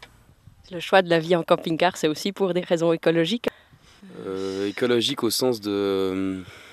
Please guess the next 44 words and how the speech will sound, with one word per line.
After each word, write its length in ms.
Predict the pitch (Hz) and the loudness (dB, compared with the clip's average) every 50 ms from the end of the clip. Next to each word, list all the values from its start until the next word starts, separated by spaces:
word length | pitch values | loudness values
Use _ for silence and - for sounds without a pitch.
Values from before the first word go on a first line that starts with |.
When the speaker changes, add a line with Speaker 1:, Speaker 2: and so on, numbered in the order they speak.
| - - _ _ _ _ _ - | -20 -20 _ _ _ _ _ -10
Speaker 2:
une 160 | 104 101 101 | -6 -4 0
volonté 380 | 98 110 107 110 98 - 120 110 | 2 4 4 4 2 -2 -4 -6
de, 400 | 101 95 98 95 95 95 95 90 92 98 | -6 -6 -6 -6 -4 -6 -6 -8 -12 -20
de 100 | 95 92 | -16 -10
simplifier 560 | - - - 107 98 - 107 - - - 110 | -8 -4 -4 -4 -6 -6 -6 -6 -4 -2 0
la 140 | 98 95 98 | 0 0 -2
vie, 180 | 98 107 110 95 | -2 -6 -12 -12
peut-être, 420 | - - - 92 - - - - | -14 -12 -14 -14 -14 -14 -18 -18
un 40 | 87 | -18
peu. 160 | - - 95 92 - _ _ _ _ _ _ _ _ _ - | -18 -18 -20 -20 -20 _ _ _ _ _ _ _ _ _ 0
Pas 180 | 110 104 98 | 2 2 2
au 100 | 98 95 | 2 0
sens 300 | - - 113 107 95 - 92 | -2 -2 -4 -4 -4 -6 -10
d'avoir, 400 | 98 92 90 92 98 95 92 92 | -10 -8 -6 -4 -4 -2 -2 -2
euh, 160 | 90 90 90 | -2 -2 -4
une, 300 | 92 92 90 92 98 101 - - - 117 120 - _ _ _ _ _ _ - | -6 -8 -8 -10 -10 -14 -16 -20 -20 -20 -20 -20 _ _ _ _ _ _ -18
une 80 | 98 95 | -18 -12
facilité, 640 | - - 113 - - 123 113 110 104 - - 151 147 | -4 -4 -2 -2 0 -2 -2 -6 -4 2 6 6 6
mais 120 | 135 110 | 6 6
au 100 | 104 98 | 2 0
sens 320 | 92 - - 117 113 101 95 | -2 -2 0 0 -2 -2 -2
de, 380 | 98 98 95 95 95 92 92 - - - - - - - - - - - - - - | -2 -2 0 0 0 -2 -4 -6 -12 -20 -18 -18 -18 -18 -18 -18 -18 -18 -16 -10 -4
de 40 | 101 | 2
moins 180 | 101 110 113 | 6 6 6
consommer, 640 | 110 - 110 - - 110 107 104 104 104 104 104 104 | 6 4 0 0 2 0 0 2 0 0 0 -2 -4
de 120 | 98 98 | -4 -6
moins, 380 | 95 95 95 101 104 104 104 104 | -6 -4 -2 0 0 2 2 2
euh, 360 | 101 98 95 95 92 92 95 95 95 _ - - - - - - - - - - _ _ _ _ _ - | 2 2 2 2 2 0 -2 -4 -8 _ -20 -20 -20 -20 -20 -20 -20 -20 -20 -20 _ _ _ _ _ -16
de 60 | - | -8
moins 200 | - 95 101 107 | -4 -2 -2 0
produire, 580 | - - - 110 101 101 101 104 101 104 98 95 | 0 0 0 0 -2 -2 -4 -2 0 0 0 0
d'être, 220 | 98 98 95 64 | -2 -4 -4 -4
d'essayer 260 | - 101 - - 113 | -8 -6 -4 -4 -4
de 60 | 101 - | -2 0
sortir 420 | - 107 - - - - 107 98 | 0 -2 -2 -2 -6 -4 -4 -4
un 80 | 98 92 | -4 -6
peu 160 | - 107 101 | -6 -8 -6
de 60 | - | -6
ce, 140 | - - 101 | -6 -6 -4
de 300 | 98 101 101 98 95 - - | -6 -6 -6 -8 -8 -10 -10
cette 200 | - - - - | -12 -6 0 0
surconsommation 800 | - 110 - - 107 98 - 104 98 98 - - - 101 95 | 0 0 -2 -8 -6 -4 -2 0 0 0 0 0 0 0 -2
qui 160 | 92 - - | -4 -6 -10
nous, 120 | - - | -12 -12